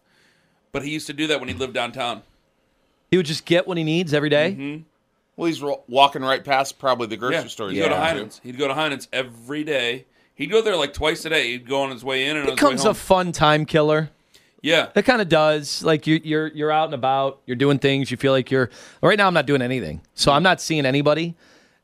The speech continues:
Speaker 2: And it is definitely messing with my psyche.
Speaker 1: Yeah,
Speaker 2: But
Speaker 1: you're
Speaker 2: he,
Speaker 1: doing
Speaker 2: so
Speaker 1: time.
Speaker 2: to the point where I'm
Speaker 1: No,
Speaker 2: striking
Speaker 1: you
Speaker 2: up conversations with young gentlemen who are working at the grocery
Speaker 1: Well, it's
Speaker 2: store.
Speaker 1: affected your mood.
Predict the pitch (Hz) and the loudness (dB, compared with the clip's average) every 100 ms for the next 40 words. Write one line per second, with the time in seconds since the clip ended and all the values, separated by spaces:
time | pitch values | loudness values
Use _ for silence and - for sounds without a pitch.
0 | - 139 143 139 135 123 117 98 - 151 | 0 4 4 2 0 -2 -2 0 2 2
1 | 156 147 135 139 156 127 - 131 156 160 | 2 0 2 2 0 0 2 0 2 -2
2 | - 180 220 160 139 156 - 196 156 - | 0 0 0 -4 -6 0 2 2 0 -10
3 | - 220 202 190 190 170 151 - 170 185 | 2 2 4 2 2 2 0 0 2 2
4 | 190 170 - 170 160 139 160 165 - 127 | 2 0 2 2 2 0 2 2 2 -2
5 | 123 - - - _ 147 156 - _ 147 | -2 -4 -8 -20 _ 0 0 -4 _ 2
6 | 165 170 160 123 160 170 131 113 107 147 | 2 2 -2 0 2 2 0 -2 0 2
7 | 151 143 156 151 139 135 147 - 107 - | 2 2 0 0 0 0 -2 -2 -6 -6
8 | - 180 120 120 104 95 78 | -4 -4 -6 -10 -18 -20 -20